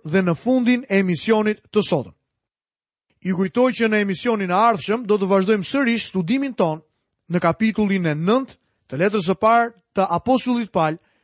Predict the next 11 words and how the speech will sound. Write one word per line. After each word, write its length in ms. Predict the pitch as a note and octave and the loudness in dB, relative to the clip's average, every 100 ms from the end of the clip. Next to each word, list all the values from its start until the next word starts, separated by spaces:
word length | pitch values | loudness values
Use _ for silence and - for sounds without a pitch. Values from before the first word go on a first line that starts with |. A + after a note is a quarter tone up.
| _ | _
drejtuar 640 | C#3+ E3 - G#3+ G#3+ G#3 - _ _ _ | -6 -6 -4 -2 0 0 -6 _ _ _
Korintasve. 580 | A3 G3 E3 C#3 G2+ G2+ _ _ _ _ _ _ _ | -2 0 -2 -8 -12 -18 _ _ _ _ _ _ _
Deri 180 | D#3 D#3+ | -4 0
atëherë 300 | D#3+ G#3 A3 | 0 2 2
nga 80 | G#3 | 2
vlla 160 | F#3 G3 | 2 2
juaj 240 | G#3 G#3+ G3+ | 4 2 2
në 80 | F#3+ | 0
Krishtin 460 | G#3+ G3+ - G3+ F#3 | 0 0 2 0 0
Akil 340 | D#3+ A#3+ A#3 | 0 0 0
Pano, 360 | E3+ C3 E3+ | -2 0 -2